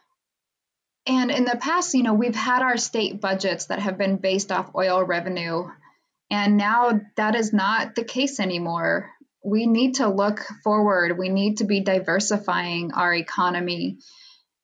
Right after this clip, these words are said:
and looking forward to the future. And as Ruth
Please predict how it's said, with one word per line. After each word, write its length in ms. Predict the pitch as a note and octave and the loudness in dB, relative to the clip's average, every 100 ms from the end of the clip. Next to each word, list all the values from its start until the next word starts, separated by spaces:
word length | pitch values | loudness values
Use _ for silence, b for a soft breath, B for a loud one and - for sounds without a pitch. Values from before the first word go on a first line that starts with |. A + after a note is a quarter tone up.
| - | -4
and 480 | G#3 G3+ G3 G3 F#3+ | 0 2 2 2 0
looking 380 | - A#3 C#4 B3+ | -4 0 4 4
forward 280 | B3 A3 G#3+ | 4 2 2
to 100 | A3 | 2
the 100 | G3+ | 0
future. 540 | G#3 A#3+ B3+ G3+ E3 | 0 -2 0 0 0
And 360 | D3+ - F#3+ F#3+ | 0 -2 0 0
as 280 | G3 F#3+ F#3+ | 0 0 0
Ruth 320 | G#3+ C4 | 0 0